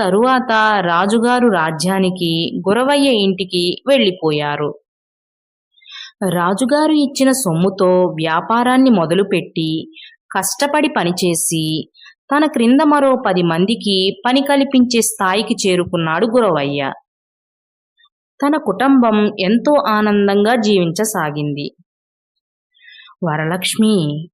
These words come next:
ఆ రోజు రాజుగారు చెప్పిన మాటలకు అర్థం ఈ రోజు నాకు తెలిసి వచ్చింది. అదే ఆ రోజు వర్షం గనక పడకపోతే నేను ఉప్పు అమ్ముకుని వచ్చేవాడిని. రోజులాగే నా జీవితం అలాగే ఉండేది.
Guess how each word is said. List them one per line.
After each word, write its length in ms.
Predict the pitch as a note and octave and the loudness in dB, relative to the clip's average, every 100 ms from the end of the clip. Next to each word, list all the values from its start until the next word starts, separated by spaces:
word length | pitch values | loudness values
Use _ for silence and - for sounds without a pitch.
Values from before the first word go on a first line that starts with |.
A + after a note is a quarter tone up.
| G3 | -2
ఆ 140 | G3+ | 0
రోజు 280 | F#3 F#3+ A#3 | 2 2 2
రాజుగారు 560 | A#3 F#3+ G#3 A#3 B3 | 0 0 0 0 0
చెప్పిన 400 | B3+ A#3 A3+ G#3 | 0 -2 -2 -2
మాటలకు 760 | G3 E3+ E3 G#3 G#3 F3 E3+ E3+ - | 0 0 0 -2 -2 -4 -4 -4 -6
అర్థం 380 | F#3+ E3 A#3+ C4 | -8 -2 2 4
ఈ 140 | A3 | 4
రోజు 260 | F#3 F#3 A3 | 2 2 2
నాకు 280 | A3 - - | 0 -2 -4
తెలిసి 300 | E3+ - F#3 | -4 -4 -2
వచ్చింది. 680 | F3 - - D3+ C#3 B2+ - _ _ _ _ _ _ _ _ D3 | -2 -4 -6 -4 -4 -6 -10 _ _ _ _ _ _ _ _ -6
అదే 240 | D#3 G3 | -2 0
ఆ 200 | A#3 G#3+ | 0 0
రోజు 280 | F3+ F#3 G#3+ | 2 0 2
వర్షం 480 | F#3+ D#3+ - G3+ G#3+ | 0 0 -2 0 0
గనక 240 | G#3 G3+ G3 | 0 -4 -6
పడకపోతే 840 | D3+ D3+ F3+ F#3 F3 E3+ D#3+ D3+ - - _ _ _ _ A#3+ | -4 -4 -4 -2 -2 -2 -2 -2 -4 -10 _ _ _ _ 0
నేను 540 | C4+ C#4 B3+ A3+ A#3 | 2 4 4 4 2
ఉప్పు 340 | D3 A3+ - B3+ | 0 -2 0 2
అమ్ముకుని 380 | A3+ A3 B3 | 4 4 2
వచ్చేవాడిని. 920 | D4+ G#3 G#3+ E3+ D#3 D3+ C#3+ D3 D3 - _ _ _ _ E3 | 2 0 -2 -2 -2 -2 -2 -2 -4 -8 _ _ _ _ -2
రోజులాగే 880 | D#3 E3+ F#3 A3+ A3+ G#3+ F#3+ F#3+ | 2 2 4 4 4 2 2 0
నా 240 | G3 A#3+ A#3+ | 2 2 2
జీవితం 520 | F3+ F#3+ F#3+ G3 A3 | 0 2 2 0 0
అలాగే 440 | F3 E3 D#3 D#3+ G#3+ | 0 0 0 0 0
ఉండేది. 600 | E3+ D3 C#3 C3+ C3+ | 0 0 -2 -4 -8